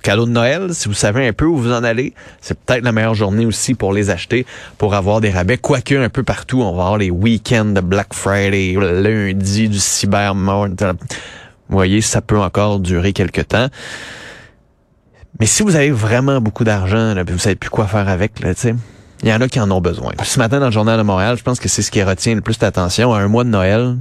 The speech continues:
il y a de plus en plus d'organismes qui ont besoin d'aide parce qu'il y a de plus en plus de monde. Il y a de plus en plus de ménages de la classe moyenne qui demandent de l'aide, qui n'allaient pas dans les banques alimentaires, qui là commencent à y aller. Il y a ceux qui allaient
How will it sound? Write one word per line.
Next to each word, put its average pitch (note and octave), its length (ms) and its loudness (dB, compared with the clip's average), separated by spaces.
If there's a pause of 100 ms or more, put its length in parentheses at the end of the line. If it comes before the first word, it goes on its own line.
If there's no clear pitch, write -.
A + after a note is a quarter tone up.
(880)
il - 40 -20
y - 40 -10
a - 20 -8
de - 0 -
plus B2+ 240 2
en A2+ 100 0
plus C#3 140 0
d'organismes G#2 720 0 (240)
qui - 100 0
ont G2+ 100 0
besoin G2 420 2
d'aide G#2+ 320 0 (200)
parce - 220 -4
qu'il - 100 0
y B2 40 4
a B2 100 2
de G#2+ 140 0
plus C#3 360 0
en G2+ 120 0
plus F#2+ 160 -2
de F2+ 40 0
monde. G#2 220 -2 (380)
Il C3 80 2
y - 20 2
a - 20 0
de G#2+ 60 -4
plus C#3+ 180 2
en B2+ 80 2
plus C#3+ 140 0
de C#3 40 2
ménages B2 360 2
de A2 40 2
la A2 60 0
classe A#2 320 -2
moyenne A2 420 0
qui - 140 -10
demandent G#2+ 480 0
de A#2+ 60 4
l'aide, B2 340 0 (840)
qui C3 760 2
n'allaient A#2+ 340 2
pas D#3 160 -2
dans D#3 80 2
les C#3+ 100 2
banques C3+ 240 -2
alimentaires, B2 640 -2
qui - 120 -4
là B2 100 2
commencent C3+ 580 0
à C#3 80 2
y B2 80 2
aller. B2 220 0
Il C#3+ 80 0
y A#2 60 2
a A2 40 2
ceux D3 220 0
qui - 180 -2
allaient C3+ 340 0